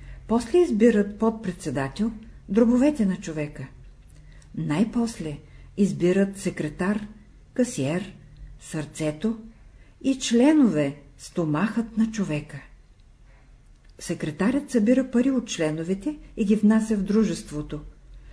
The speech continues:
По този начин се поддържа неговият материален живот.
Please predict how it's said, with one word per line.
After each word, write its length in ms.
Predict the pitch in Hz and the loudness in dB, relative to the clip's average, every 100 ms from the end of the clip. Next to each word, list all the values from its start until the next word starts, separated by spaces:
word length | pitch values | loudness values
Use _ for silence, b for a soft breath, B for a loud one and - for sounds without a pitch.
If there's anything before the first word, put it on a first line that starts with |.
| b - | b -4
По 140 | 214 | 0
този 260 | 311 320 254 | 2 2 4
начин 380 | 233 226 262 | 4 4 2
се 200 | 254 240 | 2 0
поддържа 460 | 202 180 196 202 214 | 0 2 4 4 4
неговият 680 | 214 175 180 175 180 180 - b b b | 4 2 -2 -2 -2 -4 -20 b b b
материален 640 | 160 156 156 151 165 220 208 | -8 -4 -2 0 2 4 2
живот. 560 | 196 165 135 127 - | 0 -2 -4 -6 -12